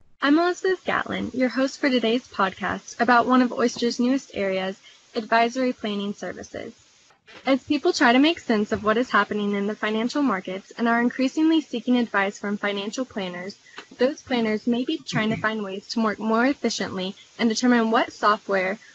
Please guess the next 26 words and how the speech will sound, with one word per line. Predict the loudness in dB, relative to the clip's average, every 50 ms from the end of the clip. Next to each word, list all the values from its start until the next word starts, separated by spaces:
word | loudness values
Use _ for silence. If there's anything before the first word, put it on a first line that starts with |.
| _ _
will | 2 4
make | 4 4 4
the | 2 0
most | 0 2 0 0 -2 -4 -4
sense | -2 -2 -2 -2 -4 -6
for | -6 -4
them | -2 0 -2 0
going | 0 -2 -2 -2 -4 -8
forward. | -6 -2 -2 -2 0 -2 -4 -6 -8 -12 -18 _ _ _ _ _ -8
Today | 0 2 4 4 4 4
I |
have | 2 4 2 2 2 0 -2 _
Bill | -2 -2 -2 0
Davis | 2 0 0 0 -2 -4 -6 -4
here | -4 -2
to | -2 -2
talk | -2 -2 -4 -4 -4
about | -2 -4 -4 -4 -4
that | -2 0 0 0 0 -2 -6 _ _ _
and | -2 0 2 2 2
things | 0 -2 -2 -2 -4
advisors | -6 -4 -4 -4 -4 -4 -4 -6 -6 -6
should | -6 -6 -6
be | -4 -6 -6
thinking | -6 -6 -8 -8 -8 -8 -12 -10
about. | -8 -8 -10 -10 -12